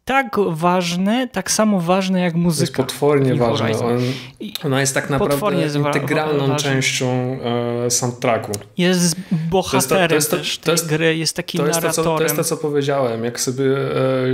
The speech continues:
Speaker 2: e, siedzicie w środku gry i słuchacie muzyki, musicie również słuchać się w to, co się dzieje również dookoła was. E, czyli ten szum wiatru na przykład, przez, e, który, mm, który porusza gałęzi dźwiech,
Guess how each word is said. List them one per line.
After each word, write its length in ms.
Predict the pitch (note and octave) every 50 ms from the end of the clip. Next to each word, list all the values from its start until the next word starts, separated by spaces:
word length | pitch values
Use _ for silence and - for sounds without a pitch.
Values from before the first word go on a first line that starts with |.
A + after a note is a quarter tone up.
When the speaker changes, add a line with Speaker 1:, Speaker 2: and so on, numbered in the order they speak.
| C3 C3 C3 C3 C#3 C#3 C#3+ C#3 C#3 C3+
Speaker 2:
e, 40 | C3+
siedzicie 760 | C3 - C#3 C#3 C3+ D3 C#3 - - C#3 C3 B2+ B2+ B2+ B2 A#2+
w 40 | A#2+
środku 420 | - - D3 C#3+ C#3+ - C#3 C3
gry 320 | B2+ C3 C3+ C3+ C#3+ D#3+ E3 E3
i 80 | E3 C#3+
słuchacie 360 | - - C3 C#3 C#3 C3+ C#3+
muzyki, 400 | C3+ C3+ C3+ B2+ C3+ C3+ E3+ F#3+
musicie 480 | D#3+ D#3 C#3+ - E3+ C#3+ - D3+ D3 C#3+
również 280 | C#3 C3+ C#3+ C3+ C3+
słuchać 360 | - - - C3+ B2+ C3 B2+ -
się 360 | - - - B2+ B2 A#2+ A#2+
w 120 | A#2+ - -
to, 160 | - B2 B2 A#2+
co 180 | B2 - C3
się 160 | B2 - B2+
dzieje 380 | A#2+ - B2 A#2 A#2 A#2 A#2 A#2
również 300 | A#2 A2+ A2+ A#2 A2+ A2+
dookoła 480 | A2+ A#2+ A#2 A2+ A2+ A#2 A2 A2 A2 A2
was. 460 | G#2+ G#2+ G2+ G2+ - - - - - - - - - - - - - - - - - - -
E, 320 | - G#2+ G#2 G#2+ A2 A2 A2
czyli 180 | A2 - B2 A#2+
ten 420 | B2+ B2 A#2+ A#2+ B2 B2+ - - - -
szum 300 | - - C#3+ C3+ C3 B2
wiatru 420 | B2+ C3 C3+ C3+ C3 C3 B2+ B2
na 120 | B2 A#2+
przykład, 420 | A#2 A#2+ - A#2+ A2 - - - -
przez, 500 | - - - A2 A2 A2 - - - - - C3 A2 A2
e, 40 | A2
który, 320 | A2 A2 - - A2 G#2+ G#2+ G#2 G#2+ G#2+ A2 - - G#2+ A2+ -
mm, 600 | A2+ A2 A2 A2 A2 A2 A2 A2 A2 A2 A2 A2 G#2+
który 280 | A2 - - A#2+ A#2+
porusza 680 | A#2 - A#2 A2+ A#2 - - - A#2 A2+ A2+ A2+ A2+ A2+ A2+ A2
gałęzi 440 | A2 A#2 A2+ A2+ A2+ A2 G#2+ A#2+
dźwiech, 500 | A2+ A2+ A#2+ A#2 C3 C3 C#3 D3 D3 C#3